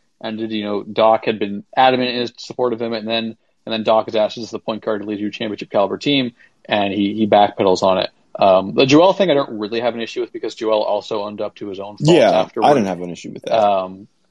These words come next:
Speaker 1: but then
Speaker 2: But it
Speaker 1: there's
Speaker 2: was also
Speaker 1: reports
Speaker 2: just, like, it, it, sorry to cut you off, but it also
Speaker 1: No, you're
Speaker 2: just, like, with that happening, it's, like, clear.
Speaker 1: Mm-hmm.
Speaker 2: It's like, okay, yeah, this is kinda, with that in conjunction with the stuff with Doc was like, yeah, all right, we're kinda, this has run its
Speaker 1: And th-,
Speaker 2: course.
Speaker 1: and then it's come out that they're, they're,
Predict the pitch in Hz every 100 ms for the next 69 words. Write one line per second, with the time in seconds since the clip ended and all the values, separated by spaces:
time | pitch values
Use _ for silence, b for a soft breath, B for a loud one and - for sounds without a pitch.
0 | _ 139 139 151 156 156 156 156 131 135
1 | - 113 101 _ - 120 127 117 131 113
2 | 104 113 101 104 - 127 131 - 139 156
3 | 147 127 131 180 - 135 107 113 92 107
4 | 120 92 92 98 - 92 _ 107 117 92
5 | - - 92 95 92 85 85 87 - -
6 | 110 98 98 90 87 - - _ b b
7 | - 117 151 156 143 135 101 104 101 95
8 | 90 - - 107 - - - - - -
9 | - - - - - - 92 - - -
10 | 95 92 - 92 87 - - _ - -
11 | 90 95 139 139 101 - - - - 135
12 | 143 135 - 139 127 139 127 123 113 113